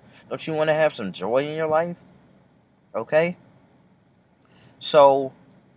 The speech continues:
if you don't wanna worry all the time, make sure you putting good vibes out there, man. You know, make sure, you know, make sure people have somebody they can rely on,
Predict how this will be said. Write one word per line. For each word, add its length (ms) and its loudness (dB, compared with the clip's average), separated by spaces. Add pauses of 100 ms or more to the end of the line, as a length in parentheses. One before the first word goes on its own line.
(880)
if 140 -14
you 60 -18
don't 280 4
wanna 200 0
worry 380 2
all 140 6
the 60 -6
time, 320 0
make 120 -4
sure 140 -8
you 100 -6
putting 280 -6
good 180 -4
vibes 400 6
out 180 2
there, 280 -4
man. 340 -6 (1700)
You 80 -10
know, 120 0
make 360 -6
sure, 320 -10
you 160 -10
know, 100 -4
make 220 -4
sure 560 -2 (420)
people 360 -4
have 180 4
somebody 260 0
they 140 -2
can 180 -6
rely 560 6
on, 320 -6